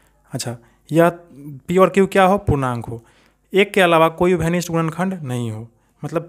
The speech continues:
तीन और दो जो है वह सिर्फ एक से ही कटे, मतलब यह बाकी संख्या से नहीं कटे। जैसे देखिए छः बटा चार, या देखिए छः बटा चार या तो दो से कट जा रहा है, ठीक, दो तिहाई छः, दो दूना चार, तो हमको इस तरह का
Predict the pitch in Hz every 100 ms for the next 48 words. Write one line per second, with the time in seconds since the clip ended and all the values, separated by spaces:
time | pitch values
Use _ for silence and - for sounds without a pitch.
0 | - 190 196 175 160 170 156 127 131 147
1 | 160 160 170 160 160 139 123 117 120 127
2 | 131 160 170 - _ _ 147 143 139 160
3 | 156 143 147 156 131 127 123 127 139 156
4 | 143 135 120 - - _ _ - - 151
5 | 156 151 180 185 _ _ _ _ _ _
6 | _ _ _ _ _ - 117 107 117 _
7 | _ 139 139 135 131 151 160 156 147 147
8 | 156 156 156 160 165 165 160 156 170 -
9 | _ _ _ 185 185 _ _ _ _ _
10 | 139 131 147 - 151 151 - - 160 139
11 | 135 135 143 170 156 - 127 113 117 -
12 | - - 156 160 180 170 185 180 196